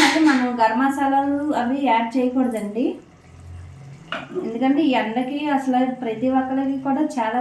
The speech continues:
నీరసాలుగా ఉంటాయి. అలాంటిది గరం మసాలాలు కూడా మనం తిన్నామంటే పాపం ఇంకా అసలు చెప్పుకోలేము, చెమటలు పట్టేసి ఒళ్ళంతా బీపీ అది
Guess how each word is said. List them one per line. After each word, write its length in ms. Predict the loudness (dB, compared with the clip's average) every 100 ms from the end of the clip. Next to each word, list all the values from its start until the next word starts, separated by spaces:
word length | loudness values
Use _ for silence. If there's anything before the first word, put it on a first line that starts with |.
| 0
నీరసాలుగా 520 | 0 -4 -4 -2 0 2
ఉంటాయి. 360 | 0 -2 -4 -4 -6 -10 -20 -20 -12 -8
అలాంటిది 400 | -2 -2 0 -2 0
గరం 160 | 0 0
మసాలాలు 400 | 0 2 2 0 0
కూడా 120 | 2 2
మనం 160 | 0 -2
తిన్నామంటే 560 | -4 -4 0 0 0 -2 -6 -12 -16 -14 -12 -12 -12 -6
పాపం 340 | -6 -4 -6 -4 -4 -6 -8 -8
ఇంకా 160 | -4 -2
అసలు 220 | -2 -4 -6 -4
చెప్పుకోలేము, 680 | -6 -6 -4 0 2 0 -4 -6
చెమటలు 380 | -4 -2 0 0 -2
పట్టేసి 400 | -4 -6 -4 -2 -2
ఒళ్ళంతా 420 | 0 -2 -2 -4 -6 -8 -18 -20 -20 -16 -4
బీపీ 300 | 0 0 2 2 4
అది 200 | 0 -2